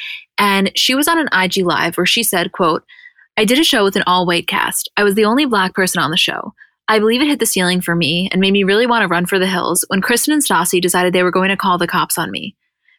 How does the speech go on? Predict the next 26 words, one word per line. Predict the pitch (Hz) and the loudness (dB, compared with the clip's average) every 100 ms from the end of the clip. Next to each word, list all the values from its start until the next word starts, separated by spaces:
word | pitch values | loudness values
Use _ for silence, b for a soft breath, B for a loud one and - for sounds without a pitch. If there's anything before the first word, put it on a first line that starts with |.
| - | -2
There | 220 | 2
was | 233 | 2
this | 254 | 0
article | - 262 269 160 156 | 0 0 0 0 0
where | 185 | 0
there | 185 | 2
was | 185 | 2
an | 202 | 2
African-American | 196 226 285 262 190 170 175 | 0 0 0 0 2 0 -2
lady. | 156 98 104 - | -2 -2 -4 -2
It | 196 | 2
was | 208 | 2
a | 220 | 2
weird | 220 269 | 2 0
photo, | - 143 139 | 0 0 0
so | 175 208 | 0 0
she | 220 | 2
looked | 226 214 | 0 0
very | 190 233 254 | 0 2 2
light-skinned | 165 175 - 175 | 0 -2 -2 0
and | 185 | 0
had | 185 | 0
these | 190 180 | 0 0
different | 208 254 247 - | 0 0 -2 -2
weird | 185 180 | 0 0
tattoos. | 196 180 - - - - | 0 -2 -2 -4 -4 -6